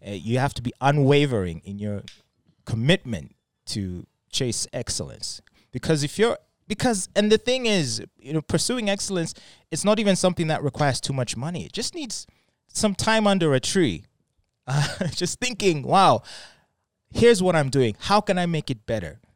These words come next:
What additional value can I add?"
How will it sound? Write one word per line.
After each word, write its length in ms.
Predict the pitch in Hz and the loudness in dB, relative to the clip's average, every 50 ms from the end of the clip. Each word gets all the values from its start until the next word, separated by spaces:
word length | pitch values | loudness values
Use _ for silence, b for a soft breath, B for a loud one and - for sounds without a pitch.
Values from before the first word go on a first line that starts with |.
| _ _ | _ _
What 320 | - - 143 - - - - _ _ _ _ - | -6 0 4 4 4 4 2 _ _ _ _ -10
additional 540 | 147 131 113 139 170 - - 180 160 160 135 | -10 -6 -2 0 2 2 2 0 0 -2 -2
value 400 | 110 110 139 139 139 131 120 113 | -2 -2 -2 0 0 -2 -2 -4
can 180 | - 120 107 | -6 -6 -6
I 140 | 110 107 - - | -6 -6 -8 -10
add?" 280 | 90 82 - 135 - | -12 -14 -14 -16 -18